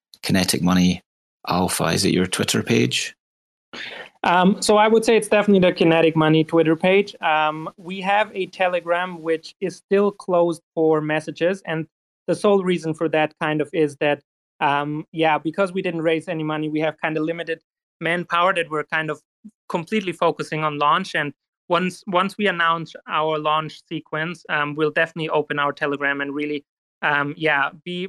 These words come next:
Speaker 2: be there for questions. Um, but it doesn't mean you cannot send us questions. So send us questions on Twitter. Um, we will answer kind of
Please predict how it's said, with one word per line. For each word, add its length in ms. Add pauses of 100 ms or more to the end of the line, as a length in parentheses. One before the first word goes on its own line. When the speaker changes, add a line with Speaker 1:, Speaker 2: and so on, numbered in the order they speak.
Speaker 2:
be 100
there 200
for 140
questions. 540 (440)
Um, 440
but 160
it 60
doesn't 220
mean 120
you 100
cannot 360
send 200
us 100
questions. 420
So 320 (120)
send 200
us 160
questions 420
on 160
Twitter. 480
Um, 580
we 220
will 220
answer 420
kind 240
of 140